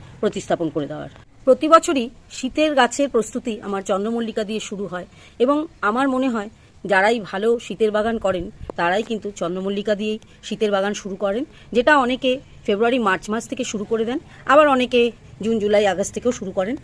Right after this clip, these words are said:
তো এখনও সময় আছে, আগস্ট মাস আছে, এখন আর কাটিং থেকে চারা আপনারা পাবেন না, মার্কেটে আপনারা চন্দ্রমল্লিকা চারা এনে বসাতেই পারেন। যারা সিন্ডারে বসাতে চান, আমি যেভাবে যেভাবে দেখালাম,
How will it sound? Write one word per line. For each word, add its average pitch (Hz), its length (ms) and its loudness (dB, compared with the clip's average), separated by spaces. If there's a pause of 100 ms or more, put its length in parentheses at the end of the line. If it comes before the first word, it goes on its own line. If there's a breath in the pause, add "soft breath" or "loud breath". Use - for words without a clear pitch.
(160 loud breath)
তো 269 60 0 (100)
এখনও 320 200 2 (100)
সময় 277 260 6
আছে, 269 140 2 (120)
আগস্ট 226 260 -2
মাস 233 140 -2 (440 soft breath)
আছে, 208 160 0 (180)
এখন 240 240 -4
আর 233 60 -2 (340 loud breath)
কাটিং 226 240 4 (120)
থেকে 277 140 0 (120)
চারা 226 260 4
আপনারা 226 220 -2 (100)
পাবেন 196 280 0
না, 180 60 -2 (400 loud breath)
মার্কেটে 214 400 0
আপনারা 220 240 0 (160)
চন্দ্রমল্লিকা 208 480 0 (100)
চারা 190 200 0 (380 soft breath)
এনে 202 200 2
বসাতেই 202 480 0
পারেন। 208 180 2 (320 soft breath)
যারা 214 160 4
সিন্ডারে 269 460 4
বসাতে 277 300 2
চান, 294 120 6 (320 loud breath)
আমি 262 200 2
যেভাবে 262 280 6
যেভাবে 254 220 6 (100)
দেখালাম, 247 320 2